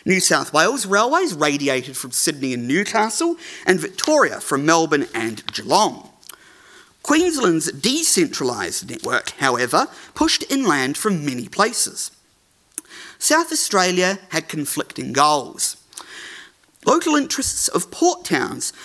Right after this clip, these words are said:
feared that plans for trunk railways north and south of Adelaide would allow the capital to prosper at their expense, and sought connections to what they saw as their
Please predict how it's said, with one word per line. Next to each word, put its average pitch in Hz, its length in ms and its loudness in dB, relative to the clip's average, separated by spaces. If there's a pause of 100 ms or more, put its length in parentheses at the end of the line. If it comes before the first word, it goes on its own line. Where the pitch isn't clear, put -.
(120)
feared 359 440 2
that - 140 -2
plans 139 360 0
for - 80 -8
trunk 285 420 0
railways 131 560 2
north 220 360 -2
and 277 120 0
south 202 360 0
of 131 80 -12 (160)
Adelaide 262 560 0 (280)
would 247 120 2
allow 247 260 4
the 320 80 -2
capital 196 460 0
to - 100 -10
prosper - 600 -2
at 180 200 -4
their 131 220 0
expense, - 760 0 (400)
and 226 120 2
sought 294 320 2
connections 196 600 0
to - 100 -8
what 175 220 -2
they 247 120 -2
saw 135 380 0
as 127 260 -2 (100)
their 135 640 -2